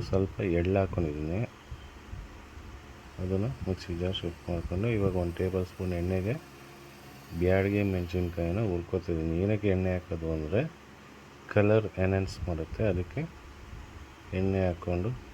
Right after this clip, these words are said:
ಸ್ವಲ್ಪ ಹುರ್ಕೊತಾ ಇದ್ದೀನಿ. ಮಿಕ್ಸಿ ಜಾರ್ ಶಿಫ್ಟ್ ಮಾಡಿ ಬನ್ನಿ ಪೌಡ್ರ್ ಮಾಡ್ಕೊಬರೋಣ. ಇದು ಹಿಂಗ್ ಮರ್ತ್ಬಿಟ್ಟಿದ್ದೆ, ಹಿಂಗ್ ಹಾಕಿದ್ದೀನಿ ಈಗ.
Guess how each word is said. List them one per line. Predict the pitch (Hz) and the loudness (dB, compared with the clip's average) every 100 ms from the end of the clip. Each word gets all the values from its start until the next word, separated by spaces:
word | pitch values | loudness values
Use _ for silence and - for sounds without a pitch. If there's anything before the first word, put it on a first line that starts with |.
| - - - | -16 -12 -4
ಸ್ವಲ್ಪ | 92 87 117 104 | -2 -2 -4 -4
ಹುರ್ಕೊತಾ | 90 87 95 - 87 | -4 0 -2 2 0
ಇದ್ದೀನಿ. | 78 80 120 - - - - - - - 98 | 0 -2 -2 -4 -14 -16 -16 -10 -8 -2 -2
ಮಿಕ್ಸಿ | - 104 95 | -2 0 2
ಜಾರ್ | 95 - | 2 2
ಶಿಫ್ಟ್ | 92 - - | 0 -4 -2
ಮಾಡಿ | 92 131 98 | 0 0 2
ಬನ್ನಿ | 98 107 98 | 2 4 6
ಪೌಡ್ರ್ | 95 87 87 | 6 4 0
ಮಾಡ್ಕೊಬರೋಣ. | 85 87 90 85 85 98 117 | 0 -2 -2 0 0 2 0
ಇದು | 101 95 95 | 2 4 6
ಹಿಂಗ್ | 107 104 | 6 6
ಮರ್ತ್ಬಿಟ್ಟಿದ್ದೆ, | 101 - - 90 98 123 | 2 0 -8 -4 0 2
ಹಿಂಗ್ | 101 92 | 2 2
ಹಾಕಿದ್ದೀನಿ | 92 - 87 85 | 0 -2 -2 0
ಈಗ. | 80 | 2